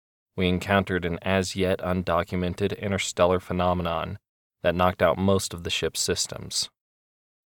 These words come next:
Because propulsion and navigation were knocked out, we drifted well off course. While adrift,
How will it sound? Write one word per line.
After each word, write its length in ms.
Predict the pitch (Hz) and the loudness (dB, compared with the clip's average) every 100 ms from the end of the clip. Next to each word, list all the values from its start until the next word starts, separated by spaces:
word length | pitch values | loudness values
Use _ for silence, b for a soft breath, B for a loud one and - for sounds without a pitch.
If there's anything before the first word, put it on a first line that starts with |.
| _ _ _ _ _ _ _ _ _ _ _ _ _ _ _ - | _ _ _ _ _ _ _ _ _ _ _ _ _ _ _ -6
Because 260 | 92 90 | -2 -2
propulsion 540 | - 98 110 107 - 98 | 0 0 6 6 4 2
and 100 | 92 | 4
navigation 640 | 90 85 87 92 - 87 | 4 2 0 0 0 -4
were 140 | 85 82 | -2 -2
knocked 320 | 80 80 80 | -2 -2 -2
out, 340 | 80 82 - | -2 -2 -4
we 220 | 90 87 87 | -8 -8 -4
drifted 400 | 95 87 98 85 | -2 -2 -4 0
well 240 | 90 85 | 2 4
off 260 | 78 76 - | 2 0 -6
course. 640 | 82 76 80 - - - _ _ _ _ _ _ _ _ _ _ _ _ _ - | -4 -2 -2 -2 -2 -6 _ _ _ _ _ _ _ _ _ _ _ _ _ 0
While 360 | 98 104 87 82 | 6 6 6 2
adrift, 580 | 80 78 76 - - | -2 -2 -4 -8 -18